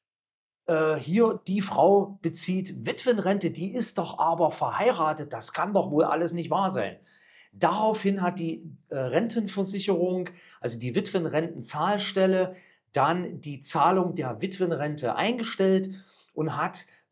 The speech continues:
äh, im Zu-, nach einer Anhörung, die hat sicher stattgefunden,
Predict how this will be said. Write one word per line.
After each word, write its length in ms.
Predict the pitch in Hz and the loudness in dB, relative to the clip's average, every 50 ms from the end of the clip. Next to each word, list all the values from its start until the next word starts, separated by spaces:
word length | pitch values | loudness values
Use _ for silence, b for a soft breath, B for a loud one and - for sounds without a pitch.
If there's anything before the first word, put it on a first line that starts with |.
| _ | _
äh, 320 | 143 147 143 143 147 135 - | -2 -2 0 0 -2 -2 -4
im 140 | 175 147 139 | -6 -6 -4
Zu-, 260 | - - - 185 - - | -4 -4 -4 -6 -8 -2
nach 260 | 143 143 135 139 - | 2 2 2 2 2
einer 300 | - 147 135 135 - - | -2 -6 -4 -2 0 0
Anhörung, 640 | - 214 202 180 180 190 185 175 185 180 175 165 - | 2 2 2 6 6 8 8 6 4 4 0 -2 -4
die 120 | 147 135 | -4 -6
hat 120 | 131 131 - | -6 -4 -4
sicher 240 | - 175 180 180 | -4 0 0 0
stattgefunden, 880 | 156 - - 156 156 - - 170 - - 160 151 156 - 151 156 147 B | 0 2 0 -2 -2 0 -4 -4 0 0 0 0 0 -2 -6 -8 -8 B